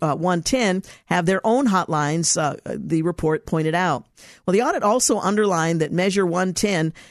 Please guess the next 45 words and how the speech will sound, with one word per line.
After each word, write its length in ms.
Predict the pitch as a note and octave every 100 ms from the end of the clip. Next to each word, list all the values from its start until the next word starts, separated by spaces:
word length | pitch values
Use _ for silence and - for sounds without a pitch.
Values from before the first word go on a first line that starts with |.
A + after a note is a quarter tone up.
| - _
didn't 300 | E3+ C#4+ E4+
direct 360 | G3 F#3 G3+ A3
the 140 | G3+ G3
O 200 | G3 F3
A 100 | E3+
C 260 | - F3
to 140 | F3+ F3
collaborate 600 | F3+ F3 F#3 F3+ D#3 F3
with 200 | E3+ -
other 360 | A3+ A#3+ F3+ F#3
potentially 580 | F#3 - G#3 G#3 F#3+
major 380 | E3+ E3+ F3 G3
partners 500 | G3+ C#4+ F3 E3 D#3+
like 160 | D#3 D#3
the 100 | F#3
Oregon 300 | F3 F3 F3+
Department 400 | F3 - D3+ D#3
of 80 | D#3
Corrections 640 | - C4 B3+ - D3 - - - - _
and 220 | E3 E3 -
Oregon 360 | G3+ G3 G3+
Housing 420 | F#3 G#3 A3 G#3
Community 460 | - G#3+ B3 A#3+ F#3
Services, 600 | - E3 D3 C3+ C3+ C#3+
both 320 | E3 A#3 C#4+
of 120 | A#3+
which 340 | D3+ D3 F3 - - - - -
often 300 | G#3 B3 A3+
intersect 640 | G#3+ G3+ G3 - A3+ G#3
with 160 | F#3+ G3
substance 500 | - E3+ - F3+ -
use 260 | D#3+ F3 -
through 180 | E3+
the 80 | F3
criminal 340 | - D3 D#3+ F3
justice 440 | G3 A#3 - A3+
system 360 | G3 - F#3 F3+
and 120 | E3+
housing 360 | D#3+ D#3 E3+
programs. 560 | E3 G#3 G#3+ D#3+ D3+ C3
In 80 | G3+
other 160 | D#4+
words, 300 | G#3 D#3+ D#3+
this 160 | E3+ -
wasn't 320 | E3 D#3 D#3